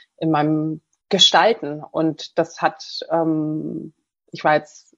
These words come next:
äh, krank vor kurzem, da, da muss es nach innen gerichtet sein, weil da braucht man einfach sehr viel Selbstfürsorge und, und, und Ruhe. Das kennen wir alle.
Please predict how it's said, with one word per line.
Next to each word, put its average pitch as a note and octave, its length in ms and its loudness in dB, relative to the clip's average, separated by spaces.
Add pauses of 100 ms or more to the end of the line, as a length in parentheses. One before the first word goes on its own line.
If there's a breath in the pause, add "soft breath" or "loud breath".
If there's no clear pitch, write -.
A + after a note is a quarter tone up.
äh, - 160 -6
krank B3 300 0
vor F#3 120 4
kurzem, F3+ 460 2
da, D#3 360 2 (300)
da D#3 140 0 (140)
muss F#3+ 260 2
es E3+ 140 -2
nach D#3+ 120 -2
innen F3 280 4
gerichtet D#3 420 0
sein, C#3+ 240 0
weil D#3 320 2 (140)
da D#3 100 2
braucht D#3 300 0
man D#3 100 -2
einfach D#3 220 0
sehr E3 140 0
viel E3+ 140 2
Selbstfürsorge D#3+ 720 2
und, D#3 320 -2
und, D#3 320 -6
und E3 320 -2
Ruhe. G#3 380 6
Das E3 180 -4
kennen E3 220 0
wir D3+ 100 2
alle. G#3 240 2